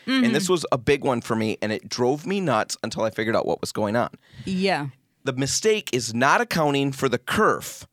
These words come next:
Speaker 2: Mm-hmm.
Speaker 1: when you're using a saw or,
Speaker 2: Right.
Speaker 1: or any kind of cutting
Speaker 2: Now, you,
Speaker 1: implement.
Speaker 2: you better explain what a
Speaker 1: I
Speaker 2: kerf
Speaker 1: will.
Speaker 2: is. <laughs>
Speaker 1: So here's the idea. You start a project. So you get your two-by-fours out, let's say.
Speaker 2: Yep.
Speaker 1: And you need to cut 'em into two-foot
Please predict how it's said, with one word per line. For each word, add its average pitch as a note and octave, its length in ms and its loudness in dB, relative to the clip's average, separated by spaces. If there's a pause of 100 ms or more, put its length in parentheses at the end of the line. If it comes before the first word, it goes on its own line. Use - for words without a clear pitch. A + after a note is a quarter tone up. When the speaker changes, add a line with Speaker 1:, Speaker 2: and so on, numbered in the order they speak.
(140)
Speaker 2:
Mm-hmm. F#3+ 320 -2 (380)
Speaker 1:
when C#3 140 2
you're C#3 80 4
using A#2 320 2
a G#2 60 0
saw - 320 0 (240)
or, F#3 80 -4
Speaker 2:
Right. - 220 2
Speaker 1:
or C3 180 4
any A#2+ 160 0
kind A2 200 -2
of G2+ 80 -4
cutting G2+ 640 -2
Speaker 2:
Now, A3 380 2
you, G3+ 120 4
Speaker 1:
implement. G#3+ 340 -2
Speaker 2:
you G#3+ 120 0
better F3+ 360 -2
explain D#3 520 -6
what D3+ 120 -4
a - 80 -4
Speaker 1:
I A#2+ 80 4
Speaker 2:
kerf C3+ 80 2
Speaker 1:
will. C3 220 2
Speaker 2:
is. - 280 2
<laughs> - 140 -12
Speaker 1:
So - 140 2
here's G#3+ 240 4
the G3 140 4
idea. B2+ 280 4
You B2 160 2
start F3+ 540 4
a C3 60 4
project. F#2+ 520 -2
So A#2 100 0
you B2+ 80 2
get C3 140 -4
your E3+ 80 0
two-by-fours B2 580 0
out, - 160 -2
let's - 160 -2
say. F2 260 -4
Speaker 2:
Yep. F#3+ 200 -2 (160)
Speaker 1:
And B2 100 -2
you C3+ 80 2
need D#3+ 160 2
to C#3+ 80 2
cut E3 260 2
'em D3+ 80 4
into B2 380 4 (260)
two-foot D#3+ 460 2